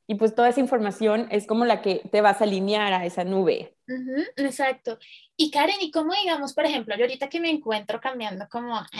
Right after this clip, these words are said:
Speaker 2: este cambio, vo-, voy hacia una nueva nube,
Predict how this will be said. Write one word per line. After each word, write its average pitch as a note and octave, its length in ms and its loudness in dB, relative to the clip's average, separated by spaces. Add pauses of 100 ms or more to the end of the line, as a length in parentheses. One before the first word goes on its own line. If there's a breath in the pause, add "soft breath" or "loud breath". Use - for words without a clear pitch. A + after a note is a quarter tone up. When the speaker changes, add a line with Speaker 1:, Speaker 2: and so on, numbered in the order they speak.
Speaker 2:
este A#3 580 2
cambio, B3 420 6
vo-, A3 240 2
voy A#3+ 140 2
hacia D4 300 2
una A3 180 -4
nueva A#3 220 -4
nube, A3 400 -4